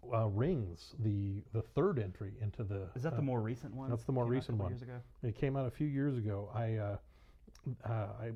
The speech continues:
Speaker 1: I got that one and I watched it, and I actually enjoyed that one. I think it has, uh,
Speaker 2: Is that the one where they're, like, on a plane?
Speaker 1: Um, this, thi-, what, what the Rings did is kind of the same thing that, uh, Scream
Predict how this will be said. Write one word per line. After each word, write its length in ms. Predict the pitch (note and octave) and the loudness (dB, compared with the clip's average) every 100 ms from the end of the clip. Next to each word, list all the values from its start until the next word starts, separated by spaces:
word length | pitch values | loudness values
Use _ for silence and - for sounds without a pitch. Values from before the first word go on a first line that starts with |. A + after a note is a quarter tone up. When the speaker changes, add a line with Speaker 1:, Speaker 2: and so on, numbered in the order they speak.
| - | -6
Speaker 1:
I 120 | A#2 G#2+ | -4 -2
got 360 | A2 B2 B2+ | 0 -2 -2
that 200 | B2 A#2+ | -2 0
one 320 | A#2 A#2 A2 - | 0 0 0 -2
and 100 | A2 | -4
I 60 | G#2 | -2
watched 440 | G#2+ B2+ C#3 - | -4 -4 -6 -8
it, 120 | G2+ - - | -8 -10 -8
and 340 | B2+ G#2+ G#2+ - - - - - | -6 -4 -6 -10 -18 -20 -18 -4
I 140 | A#2 B2 | -2 0
actually 340 | B2+ D3+ D3 A#2 | -2 0 2 4
enjoyed 540 | G#2+ G2+ A#2+ F3+ G#2 | 4 2 2 2 0
that 200 | F2+ F2 | -2 -4
one. 180 | G#2+ G2 - - - - | -4 -6 -8 -16 -16 -8
I 60 | A2+ | 0
think 200 | E3+ D#3 | 0 0
it 60 | |
has, 400 | A#2+ A#2+ A2 G2 | -2 0 0 -2
uh, 40 | G#2+ | -4
Speaker 2:
Is 480 | G2 G#2 - - - | -6 -10 -16 -20 -10
that 60 | |
the 60 | A3 | -2
one 140 | F#3 | -2
where 80 | E3+ | 0
they're, 80 | D3 | 2
like, 140 | C#3+ | 2
on 80 | C3 | 0
a 60 | A2 | -2
plane? 580 | - F2 F2 F#2+ F#2+ F#2+ - - | -6 -14 -12 -10 -10 -12 -18 -2
Speaker 1:
Um, 460 | B2+ A#2 A2 G#2+ A2 - | 2 4 4 2 -2 -2
this, 260 | B2+ E3+ E3+ - | 4 4 4 4
thi-, 160 | E3+ F#3 - | 4 4 0
what, 340 | D3 D3+ E3+ D3+ B2 | 0 2 0 -4 -2
what 180 | C3+ B2+ - | 0 -2 -2
the 320 | C#3+ A#2+ A2+ A2 | 0 0 0 -2
Rings 500 | A2+ E3 E3+ D3+ - - A2 | 0 2 2 0 -2 -4 0
did 380 | A#2+ A2 G#2 G2 - - - - - | 2 2 0 -4 -12 -20 -20 -20 -6
is 180 | - G#2+ | -2 -2
kind 240 | - D#3+ D#3+ | -2 -2 0
of 60 | |
the 80 | B2 | -2
same 320 | - B2+ A#2+ | -2 0 0
thing 240 | A#2+ A#2 A2 | 0 0 0
that, 220 | G#2 - | 0 -2
uh, 120 | G2+ | -2
Scream 360 | - - B2 | -2 0 2